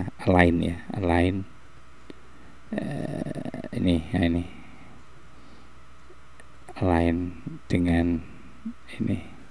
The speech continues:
Ya, <laughs> jadi di tengah. Kemudian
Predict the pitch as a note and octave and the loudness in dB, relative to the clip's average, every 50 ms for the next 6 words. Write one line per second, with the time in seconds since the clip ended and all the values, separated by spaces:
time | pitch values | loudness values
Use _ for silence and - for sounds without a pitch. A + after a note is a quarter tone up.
0 | - - - - - - - - - - - - - - - - - - - - | -14 -14 -14 -14 -14 -14 -14 -14 -14 -14 -14 -14 -14 -14 -14 -14 -14 -14 -4 0
1 | - - D#2+ D#2+ - - - - - - E2+ E2+ - - - - - - - - | 4 4 6 6 4 2 2 0 0 0 0 -4 -6 -10 -12 -12 -12 -12 -12 -12
2 | - - - - - - - - A2+ G2+ F#2 G2 F2+ E2+ - - E2+ E2+ E2+ D#2+ | -12 -12 -12 -12 -12 -8 -4 2 4 6 8 8 6 8 8 8 8 8 8 6
3 | D#2 E2+ E2 E2 - - - - - - - - - - - - - - - - | 6 0 0 -2 -4 -12 -14 -14 -14 -14 -14 -14 -14 -14 -14 -14 -14 -14 -14 -14
4 | - - - - - - - - - - - - - C4 G#3 - - - - - | -14 -14 -14 -14 -14 -14 -14 -14 -14 -14 -14 -10 -8 -8 -8 -8 -12 -14 -14 -14
5 | - - - - - - A3 B3+ - - - - - - - - - - - - | -14 -14 -14 -14 -12 -10 -10 -10 -10 -10 -12 -14 -14 -14 -14 -14 -14 -14 -14 -14
6 | - - - - - - - - - - - - - - - - - - - - | -14 -14 -14 -14 -14 -14 -14 -14 -14 -14 -14 -14 -14 -14 -14 -14 -14 -14 -14 -14
7 | - - - - - - - - - - - - - - - - - - - - | -14 -14 -14 -14 -14 -14 -14 -14 -14 -14 -14 -14 -14 -14 -14 -14 -14 -12 -4 -4
8 | - F3 E3 C#3 A#2+ G2+ G2+ - - - G2 F#2+ G2 G2+ G#2 G#2+ A2 A2+ A#2 A#2 | -2 -2 0 0 2 4 4 4 6 8 10 10 12 12 12 12 12 12 10 8
9 | A2+ A#2 A2+ A2+ | 6 6 6 6